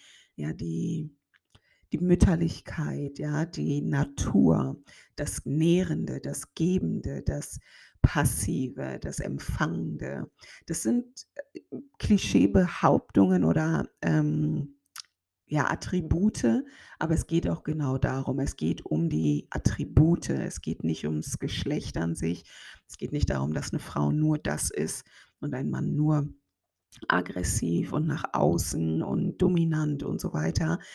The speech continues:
Es geht darum, diese Attribute in uns zu verankern, weil bis jetzt in diesem System, in dem wir gelebt haben, ja, let's call it the patriarchy, ähm, waren einfach auch diese männlichen Qualitäten erstrebenswerter. Und ich empfinde immer noch,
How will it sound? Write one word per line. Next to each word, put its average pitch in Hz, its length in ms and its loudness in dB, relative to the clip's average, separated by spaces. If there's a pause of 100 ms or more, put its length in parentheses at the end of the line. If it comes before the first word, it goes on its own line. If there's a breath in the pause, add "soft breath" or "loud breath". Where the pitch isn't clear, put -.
(220 loud breath)
Es - 160 -2
geht 156 280 6
darum, 165 320 4
diese - 280 0
Attribute 165 600 0
in - 260 -2
uns 143 380 -2
zu - 100 -4
verankern, - 680 -4
weil - 140 0
bis - 240 -2
jetzt 190 480 0
in - 100 0
diesem 156 400 2 (340 loud breath)
System, 196 480 6
in 208 120 6
dem 180 160 4
wir 175 80 2
gelebt 175 380 2
haben, 220 480 2
ja, 156 340 2
let's - 320 -4
call 160 300 2
it 180 120 -2
the 156 100 -2
patriarchy, 185 1120 0 (640 loud breath)
ähm, 151 640 2 (220)
waren 151 260 4
einfach - 300 -2
auch - 140 -4
diese 156 220 2
männlichen 160 460 2
Qualitäten - 720 -2
erstrebenswerter. 147 1080 -2
Und 147 120 -2
ich - 160 -2
empfinde - 400 -2
immer 165 260 0
noch, 151 300 2